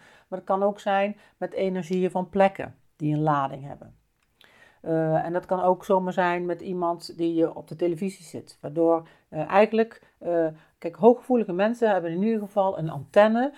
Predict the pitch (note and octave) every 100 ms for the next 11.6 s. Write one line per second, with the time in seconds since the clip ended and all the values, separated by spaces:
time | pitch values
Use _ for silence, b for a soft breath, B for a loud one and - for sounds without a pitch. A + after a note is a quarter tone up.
0 | B _ - D3 D3 - C#3+ C3 F3+ F3+
1 | - G3 F#3+ F3+ F3 - D#3+ C4 D4 -
2 | D3+ C#3+ C3+ B2 G#2 D3+ D#3 _ _ b
3 | b b b G#3 F#3 F#3+ E3+ b b B3+
4 | C4 C4+ C4+ B3+ C4+ C4 A3+ - D#3+ A3+
5 | B3 C4 A#3+ G3 F#3+ F#3+ F#3 F3+ - G3+
6 | G3+ - - _ - F3 E3 D#3+ _ D#3+
7 | A3 B3+ G#3+ E3 D#3+ F3 G3 A3 G3+ D4
8 | - - F3+ F3 - F#3 E3 D#3+ G#3+ B3+
9 | C4 G#3+ A3+ G#3+ A3 B3 b b E3 A3
10 | A3+ G3+ F#3 E3+ E3+ D#3+ D3+ C#3+ F#3+ A3
11 | A3 A3 G#3+ G#3+ A3